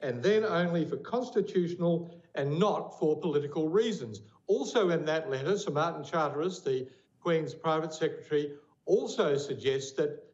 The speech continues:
Malcolm Fraser, the opposition leader of the time, soon to become Prime Minister, was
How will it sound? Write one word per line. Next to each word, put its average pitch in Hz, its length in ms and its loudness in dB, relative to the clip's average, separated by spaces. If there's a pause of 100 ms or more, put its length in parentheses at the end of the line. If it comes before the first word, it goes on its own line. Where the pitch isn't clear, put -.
(180)
Malcolm 175 340 0
Fraser, 180 520 2
the 165 100 -4
opposition 147 560 -2
leader 143 220 2
of 120 80 -6
the 131 60 -6
time, 156 300 -2
soon 160 140 -4
to 143 80 -4
become 139 320 -2
Prime 143 240 0
Minister, 143 500 -2 (360)
was 175 580 2